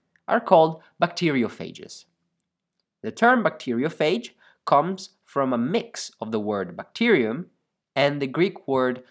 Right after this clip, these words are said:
phagein, which means to eat. These viruses were discovered in two separate occasions, in nineteen fifteen and in nineteen seventeen, by two fellas called William Dwarf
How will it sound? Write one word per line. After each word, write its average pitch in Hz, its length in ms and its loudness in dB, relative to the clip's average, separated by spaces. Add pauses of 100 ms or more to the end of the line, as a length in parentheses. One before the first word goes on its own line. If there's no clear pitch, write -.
(120)
phagein, 110 680 -4 (200)
which - 220 -8
means 143 320 -8 (160)
to - 160 -10
eat. - 320 -14 (1500)
These 226 200 2
viruses 123 580 0 (340)
were 151 140 0
discovered 123 540 0
in 127 260 -8
two 254 280 -2
separate 143 400 -2
occasions, 104 640 -8 (280)
in 117 160 -4
nineteen 123 400 -2
fifteen 127 600 -4 (240)
and 113 140 -2
in 113 80 -2
nineteen 107 420 -6
seventeen, 98 640 -4 (380)
by 113 420 2 (140)
two 247 360 0 (520)
fellas 113 420 -4
called 101 420 -4 (200)
William 208 420 4
Dwarf 107 500 -4